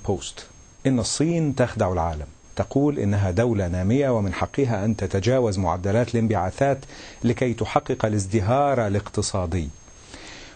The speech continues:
وإن الصين بما تفعله، آه، تدمر التوازن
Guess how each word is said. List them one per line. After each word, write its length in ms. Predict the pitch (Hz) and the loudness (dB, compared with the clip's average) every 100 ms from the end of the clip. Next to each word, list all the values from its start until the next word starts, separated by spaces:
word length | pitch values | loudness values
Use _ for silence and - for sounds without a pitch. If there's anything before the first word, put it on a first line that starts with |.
| - | 0
وإن 520 | 117 117 117 175 220 | 2 2 2 2 2
الصين 640 | 214 - 233 220 160 110 90 - - - - | 2 0 2 2 4 0 -2 -10 -20 -20 -10
بما 600 | 101 107 101 95 - 120 | 0 2 2 0 2 0
تفعله، 720 | 127 107 - 113 143 127 139 135 - - - _ - - - | 2 -2 0 0 0 0 0 -4 -12 -20 -20 _ -20 -12 -4
آه، 440 | 90 90 87 87 - - - - - - | -2 -2 -2 -6 -10 -18 -20 -20 -8 0
تدمر 560 | 131 185 220 180 151 | 2 4 4 4 2
التوازن 680 | 113 - 123 175 143 127 117 | 0 0 2 2 2 2 2